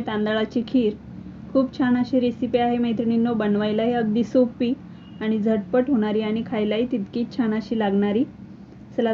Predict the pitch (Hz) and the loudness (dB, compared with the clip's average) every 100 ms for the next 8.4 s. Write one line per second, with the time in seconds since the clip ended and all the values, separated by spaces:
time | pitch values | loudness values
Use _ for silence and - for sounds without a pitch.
0 | 214 233 226 214 226 254 240 262 - 226 | 0 0 2 2 4 4 4 2 -2 -2
1 | 220 220 214 262 233 208 233 220 202 277 | -2 -4 -4 0 -2 -2 -2 -4 -2 -4
2 | - - - - 208 208 214 247 226 214 | -6 -18 -18 -6 0 2 4 2 2 4
3 | 233 233 220 214 240 226 262 - - - | 4 4 2 -2 -2 -2 -4 -18 -20 -20
4 | - - - 233 208 220 233 381 - - | -20 -20 -14 -6 -2 0 0 -2 -8 -20
5 | - - - - 208 208 220 240 240 240 | -20 -20 -20 -10 0 0 2 2 4 2
6 | 233 226 233 240 339 - - - - 233 | 0 -2 0 0 -2 -6 -18 -18 -8 -2
7 | 220 208 220 226 226 226 226 233 254 254 | 0 0 -2 0 2 2 4 4 4 4
8 | 247 269 262 | 2 2 2